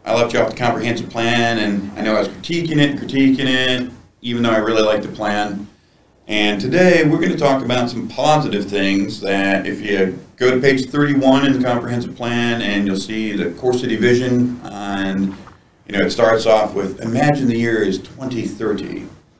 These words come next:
And then it goes through and all these things that have happened. Well, some of the things that have already happened in that little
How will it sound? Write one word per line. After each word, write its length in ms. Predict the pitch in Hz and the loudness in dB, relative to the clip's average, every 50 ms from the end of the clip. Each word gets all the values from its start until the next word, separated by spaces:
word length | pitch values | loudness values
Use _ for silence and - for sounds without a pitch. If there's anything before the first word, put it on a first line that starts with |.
| _ _ _ _ - | _ _ _ _ -14
And 120 | - 95 | -4 0
then 120 | 170 190 185 | 2 4 6
it 80 | 190 | 6
goes 220 | 185 180 165 160 - | 6 6 4 4 2
through 120 | 110 107 | 0 -2
and 80 | 104 104 | -2 0
all 120 | 104 104 | 0 0
these 140 | 104 107 - | -2 -2 -4
things 180 | 107 107 98 101 | -4 -4 -2 -2
that 80 | 98 | -2
have 100 | 92 - | -2 -2
happened. 540 | - 101 104 98 95 - - - - - - - - _ _ _ _ _ _ _ _ _ _ _ _ _ | -2 -2 -2 -2 -2 -4 -6 -10 -12 -12 -14 -18 -20 _ _ _ _ _ _ _ _ _ _ _ _ _
Well, 320 | - 117 127 139 - - - | 2 4 4 4 2 0 -4
some 220 | - - 135 135 | -4 2 4 4
of 60 | 135 139 | 6 6
the 120 | 123 127 | 4 4
things 360 | 139 139 135 131 123 123 117 | 4 6 6 6 6 4 4
that 260 | 120 117 110 98 - | 4 4 4 4 2
have 240 | - 127 123 120 117 | 0 0 2 4 6
already 320 | 123 123 120 120 110 110 98 | 6 6 6 6 4 2 0
happened 720 | 101 123 139 139 - - 101 98 98 101 101 101 - 104 | 0 0 0 -2 -2 -2 -2 0 0 0 -2 -2 -4 -2
in 380 | 117 113 117 113 113 110 110 110 | -2 0 0 0 0 0 0 0
that 320 | 110 110 107 98 101 101 | 0 0 0 0 -2 -2
little 480 | 107 113 110 110 107 104 101 95 92 | -2 0 0 0 0 0 -2 -2 -4